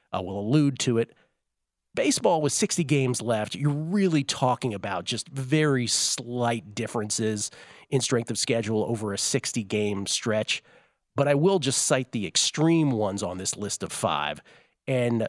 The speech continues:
the Marlins do have the second hardest remaining schedule in all of baseball. Their aggregate opponents' adjusted win percentage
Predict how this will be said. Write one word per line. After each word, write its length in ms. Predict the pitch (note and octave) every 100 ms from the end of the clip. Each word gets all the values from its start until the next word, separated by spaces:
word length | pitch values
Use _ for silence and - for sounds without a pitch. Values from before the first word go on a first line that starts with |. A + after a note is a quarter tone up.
| -
the 160 | C3 C3
Marlins 720 | C3 C#3 F#3 D#3 G2 G2 - - _ A2+
do 280 | A#2+ F#3+
have 560 | F3+ D3 C3+ E2 D#2 F#2+ - _ -
the 160 | G#2+
second 640 | A#2+ - - F3+ G3 E3 D3+
hardest 560 | - - D3 C#3 C3+ -
remaining 560 | A#2+ A2+ A#2 B2+ B2+ A#2+
schedule 420 | - B2 A2+ G#2
in 40 | G2
all 180 | G#2
of 100 | F#2+
baseball. 400 | F#2+ A2+ - F2+
Their 180 | F2 -
aggregate 480 | - B2 C#3 C3+ C3
opponents' 500 | - - C3 A#2 G2
adjusted 440 | G#2 A2 A2+ A2
win 140 | A#2+ A2+
percentage 500 | A2 - F2 F2+